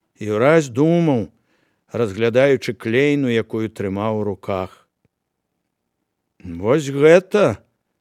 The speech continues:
абяцаў яму на лоб Марлора. Замест гэтага сам атрымаў стралу ў лоб.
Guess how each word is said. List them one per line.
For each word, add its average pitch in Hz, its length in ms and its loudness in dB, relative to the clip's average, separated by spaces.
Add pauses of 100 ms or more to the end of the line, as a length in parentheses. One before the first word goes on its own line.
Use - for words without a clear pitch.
(340)
абяцаў 117 720 0
яму 101 300 -4
на 101 160 -4
лоб 101 340 -4
Марлора. 92 720 -12 (1200)
Замест 110 580 -4
гэтага 123 500 -2
сам 107 540 -2
атрымаў 98 720 -8 (640)
стралу 98 1000 -8 (520)
ў 98 80 -18 (240)
лоб. 85 200 -12